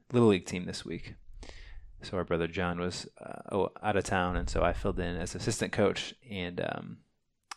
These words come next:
just kinda immersed myself in youth baseball. And it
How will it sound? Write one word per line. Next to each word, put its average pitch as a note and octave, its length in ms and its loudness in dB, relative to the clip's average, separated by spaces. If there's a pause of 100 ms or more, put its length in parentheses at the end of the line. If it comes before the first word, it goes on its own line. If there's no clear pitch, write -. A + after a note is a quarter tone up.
(100)
just - 240 -10
kinda E2+ 420 -2
immersed A#2+ 280 8
myself G#2+ 340 8
in G2+ 60 0
youth G2+ 180 0
baseball. E2+ 540 4
And G#2 100 -10
it F#2 220 -8